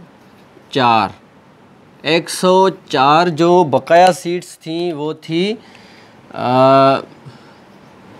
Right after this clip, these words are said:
इंडियन स्टेट्स के लिए। जो इंडिपेंडेंट स्टेट्स थीं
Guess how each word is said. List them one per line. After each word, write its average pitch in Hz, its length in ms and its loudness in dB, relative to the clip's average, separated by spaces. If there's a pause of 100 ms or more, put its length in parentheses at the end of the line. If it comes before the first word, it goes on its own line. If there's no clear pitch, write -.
(500)
इंडियन 165 560 2
स्टेट्स 156 540 0
के 123 160 -4
लिए। 92 340 -6 (3250)
जो 143 140 4
इंडिपेंडेंट 175 720 2
स्टेट्स 165 520 -2
थीं 190 240 -2